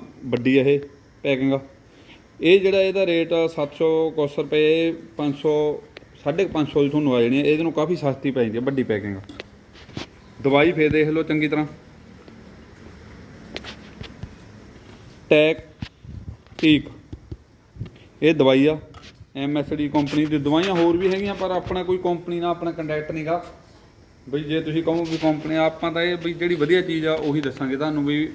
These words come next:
ਇਹਦੇ ਰਿਜ਼ਲਟ ਬਹੁਤ, ਬਹੁਤ ਤਕੜੇ ਰਿਜ਼ਲਟ ਆ। ਕਿਉਂਕਿ ਪਿਛਲੇ ਦਿਨ ਮੈਂ ਇੱਕ ਬੱਸੀ ਲਿਆਂਦੀ, ਉਹਦੇ ਚੱਚੜ ਲੱਗੇ ਸੀਗੇ, ਮੈਂ ਗੌਰ ਨਹੀਂ ਕੀਤੀ, ਉਹਦਾ ਕਰਕੇ ਕੁਛ ਚੱਚੜ ਲੱਗੇ ਸੀਗੇ ਪਸ਼ੂਆਂ ਨੂੰ,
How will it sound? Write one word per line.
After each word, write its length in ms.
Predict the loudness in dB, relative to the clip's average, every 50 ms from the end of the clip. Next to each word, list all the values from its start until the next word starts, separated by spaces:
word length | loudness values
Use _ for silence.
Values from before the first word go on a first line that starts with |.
| -8 -6
ਇਹਦੇ 200 | -4 -4 -2 0
ਰਿਜ਼ਲਟ 360 | 0 2 2 2 2 0 -2
ਬਹੁਤ, 420 | -4 -4 -2 -4 -4 -6 -8 -10 -6
ਬਹੁਤ 240 | -4 -4 -4 -4 -4
ਤਕੜੇ 220 | -6 -4 -4 -4
ਰਿਜ਼ਲਟ 340 | -2 -2 -2 -2 -2 -4 -6
ਆ। 100 | -8 -10 -12 -14 -20 -20 -20 -20 -20 -20 -14 -8
ਕਿਉਂਕਿ 240 | -6 -6 -4 -4 -6
ਪਿਛਲੇ 380 | -6 -6 -8 -6 -4 -2 0 0
ਦਿਨ 180 | 0 0 -2 -2 -2 -2 -2 -4 -6 -10 -14 -12 -8 -6
ਮੈਂ 200 | -2 -2 -2 -2
ਇੱਕ 120 | -2 -4
ਬੱਸੀ 380 | -4 -6 -4 -2 0 0 2 2
ਲਿਆਂਦੀ, 380 | 2 2 2 2 0 0 -2
ਉਹਦੇ 280 | -2 -2 -2 -2 -4 -4
ਚੱਚੜ 280 | -6 -6 -6 -4 -4
ਲੱਗੇ 260 | -2 -2 -2 0 -2 -2
ਸੀਗੇ, 220 | -2 -4 -4 -6 -6 -10 -14 -20 -20 -20 -20 -20 -20 -20 -18 -10 -6
ਮੈਂ 100 | -4 -4
ਗੌਰ 240 | 0 0 2 2 2
ਨਹੀਂ 140 | 2 0 -2
ਕੀਤੀ, 180 | -2 -4 -4
ਉਹਦਾ 200 | -4 -2 -2 -2
ਕਰਕੇ 440 | -2 -2 -4 -4 -4 -2 -2 -2 -2 -4 -6
ਕੁਛ 140 | -8 -8 -8 -8 -12 -14 -10
ਚੱਚੜ 220 | -10 -8 -6 -6
ਲੱਗੇ 280 | -4 -4 -4 -4 -4 -4
ਸੀਗੇ 180 | -2 -2 -4 -4
ਪਸ਼ੂਆਂ 300 | -4 -6 -6 -6 -6 -6
ਨੂੰ, 160 | -6 -6 -6